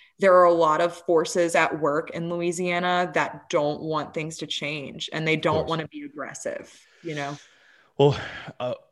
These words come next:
Speaker 2: what I always think when I, when I hear about states in this kind of predicament is, like, why don't they just give a five-year tax-free to any business that relocates,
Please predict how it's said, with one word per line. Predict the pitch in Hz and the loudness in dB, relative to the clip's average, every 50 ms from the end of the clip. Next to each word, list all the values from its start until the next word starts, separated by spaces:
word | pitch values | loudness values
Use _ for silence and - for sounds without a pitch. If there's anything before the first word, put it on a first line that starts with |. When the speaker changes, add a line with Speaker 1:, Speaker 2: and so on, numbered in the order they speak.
| _ _ _ | _ _ _
Speaker 2:
what | 127 139 147 | -2 0 2
I | 147 165 | 4 4
always | 180 180 170 139 123 120 - | 4 4 4 4 2 2 0
think | 127 117 110 - 110 | -2 -4 -2 -2 -2
when | 104 95 | -2 -2
I, | 95 95 92 - | 0 -2 -2 -4
when | - 98 98 | -4 -4 -4
I | 95 85 | -4 -2
hear | 95 107 101 | -2 -2 -2
about | 92 98 92 90 - | 0 -2 -2 -4 -4
states | - - 104 95 87 - - - | -4 -2 -2 -2 -2 -4 -12 -12
in | - 107 92 | -10 -8 -6
this | 95 92 - - | -6 -6 -8 -6
kind | - 101 90 87 | -6 -6 -6 -6
of | 82 - | -6 -6
predicament | - 107 90 95 95 98 92 90 85 - _ _ _ _ _ _ _ - | -4 -2 -2 -2 -2 -2 -4 -4 -6 -8 _ _ _ _ _ _ _ -10
is, | - 92 85 92 | -8 -8 -6 -6
like, | 90 80 78 - _ _ - | -6 -8 -8 -10 _ _ -8
why | 113 113 143 170 | -6 -4 -2 -2
don't | 170 143 120 - | 0 -2 0 -2
they | 107 95 | -2 -4
just | 87 - - 113 113 107 - - | -4 -4 -2 -2 -2 -2 -4 -4
give | - 104 110 113 107 104 95 90 - - - _ - | -2 0 2 2 2 2 0 -4 -10 -16 -18 _ -14
a | - | -14
five-year | - - - - 107 95 104 110 113 110 98 90 90 87 92 95 95 98 98 95 92 87 78 - _ _ _ _ _ _ _ _ - | -12 -12 -6 -4 0 2 2 4 2 2 0 -2 -4 -4 -2 0 0 2 2 2 0 -2 -4 -8 _ _ _ _ _ _ _ _ -14
tax-free | - - - 104 104 113 - - - - - - 107 107 107 107 104 98 92 | -8 -4 0 2 2 2 0 -2 -6 -10 -8 -4 -2 0 2 2 2 0 -2
to | - - 92 - - 95 | -4 -6 -8 -8 -6 -4
any | 110 120 131 139 131 120 | -2 0 2 2 0 0
business | 95 110 110 107 98 92 110 101 - | 2 2 0 0 2 0 -2 0 0
that | - 104 87 | 0 0 0
relocates, | 87 95 92 87 92 107 120 123 117 - 131 120 117 117 - - - - | 0 -2 -4 -2 2 4 4 4 4 2 2 2 2 2 0 -2 -8 -10